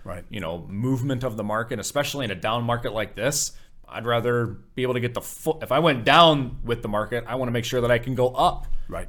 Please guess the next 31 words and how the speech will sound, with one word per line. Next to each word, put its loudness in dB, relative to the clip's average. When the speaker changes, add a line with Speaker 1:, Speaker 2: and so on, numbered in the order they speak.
Speaker 2:
with -8
those -8
same -6
market -8
Speaker 1:
And, -4
Speaker 2:
indices. -4
Speaker 1:
and, 0
and -2
one 2
of -2
the -8
issues -6
I -4
think -4
that -8
we're -6
faced -2
with -6
as -4
investors -8
is -10
the 0
day-to-day -2
movement. -4
I -4
Speaker 2:
Mm-hmm. 0
Speaker 1:
mean, 2
it's 2
almost 6
an 0
annoyance -4